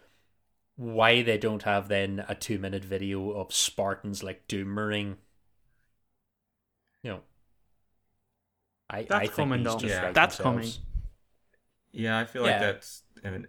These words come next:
Speaker 3: inevitable at some point. Yeah, I, I,
Speaker 1: And
Speaker 3: I, I agree with you. I think the, the issue for me is it's hard for me, it's hard for me in the first place to get really interested in this non-canon stuff.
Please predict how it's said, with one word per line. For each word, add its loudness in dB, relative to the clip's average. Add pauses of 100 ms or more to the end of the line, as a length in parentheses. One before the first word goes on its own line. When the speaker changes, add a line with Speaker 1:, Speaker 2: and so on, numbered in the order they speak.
Speaker 3:
inevitable -2
at -8
some -6
point. -8
Yeah, 6
I, 8
I, 0
Speaker 1:
And 4
Speaker 3:
I, 0 (180)
I 6
agree 4
with 2
you. 4
I 2
think -4
the, 2
the 0
issue 0
for -2
me 2
is -6 (480)
it's -6
hard 0
for -8
me, -4 (560)
it's -4
hard 6
for -8
me 0 (360)
in -2
the 0
first -2
place -6 (120)
to -10
get -6
really -4
interested -8
in -6
this -14
non-canon -4
stuff. -6